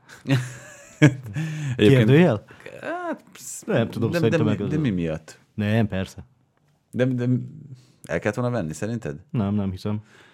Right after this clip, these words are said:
Speaker 1: Kettő huszonhármas X G, a nulla egész huszonnyolcas a Tottenhamnél, negyvenkettő és tíz a tizenhatoson belüli érintéseknek száma. Tehát, ö,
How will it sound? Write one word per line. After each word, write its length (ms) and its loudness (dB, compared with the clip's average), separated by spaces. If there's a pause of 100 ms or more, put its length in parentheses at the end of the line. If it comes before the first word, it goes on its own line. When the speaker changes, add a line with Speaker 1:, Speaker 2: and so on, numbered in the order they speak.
(200)
Speaker 1:
Kettő 280 2
huszonhármas 680 2 (140)
X 80 -6
G, 280 -2 (300)
a 180 -8
nulla 400 -2
egész 240 -6
huszonnyolcas 1300 -6
a 320 -4
Tottenhamnél, 720 -2 (280)
negyvenkettő 760 -2
és 120 -6
tíz 300 -2
a 40 -8
tizenhatoson 720 -6
belüli 280 -6
érintéseknek 680 -8
száma. 360 0 (240)
Tehát, 240 -2
ö, 220 6